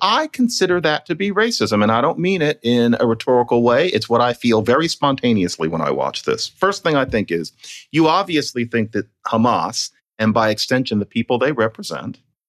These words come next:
are lower beings, that this is the best that they can do. Butchering people like this is something that you excuse them for.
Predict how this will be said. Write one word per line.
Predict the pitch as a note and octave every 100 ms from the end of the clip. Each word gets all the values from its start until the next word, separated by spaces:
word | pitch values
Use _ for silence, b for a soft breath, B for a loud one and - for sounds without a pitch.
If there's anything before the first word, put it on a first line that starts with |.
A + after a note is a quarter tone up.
| _ _ _
are | D3+ D#3 D#3+ D#3+ E3 - _ _
lower | C#3 D#3+ F#3+ G3+ G#3+
beings, | F#3 A3 G#3+ G#2+ - -
that | A2 -
this | D3 E3+
is | F3+ -
the | G#2
best | E2+ A#2+ D#3+ -
that | C#3+ B2+
they | A#2+
can | A#2+ B2
do. | A#2 F#2+ B1+ _ b b b _
Butchering | F2 - - E3+ C#3
people | A#2+ A#2+ A2
like | G#2+ G2+ -
this | G#2 G#2+
is | G2
something | A#2 A#2 A2
that | G2+ G#2+
you | A2+
excuse | - - - - C3+ C3 A#2
them | G2+ D#2+
for. | D#2 D#2 C2+